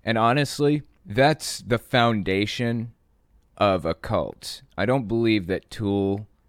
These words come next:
has formed a cult below them, but if they wanted to, they could, because it's built on the same foundations that a lot of cults are built on.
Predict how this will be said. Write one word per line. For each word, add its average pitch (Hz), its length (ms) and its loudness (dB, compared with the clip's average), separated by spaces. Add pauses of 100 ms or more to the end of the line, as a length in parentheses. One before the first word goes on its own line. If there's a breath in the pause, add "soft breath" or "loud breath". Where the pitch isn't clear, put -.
has 82 240 -6
formed 92 440 -4
a 90 80 -4
cult 90 440 -4
below 85 340 -2
them, 92 360 -6 (760)
but 92 400 0 (220)
if 104 180 -6
they 101 140 -2
wanted 90 500 -4
to, 113 300 -2 (200)
they 90 180 0
could, - 420 -6 (760)
because 107 380 0
it's 98 160 -4
built 107 560 0
on 101 160 -2
the 90 120 -4
same 95 440 -4
foundations 85 1200 -6 (380)
that 95 160 0
a 95 80 2
lot 90 320 0
of 80 160 -8
cults 85 380 -6
are 82 100 -6
built 71 340 -6
on. 50 300 -12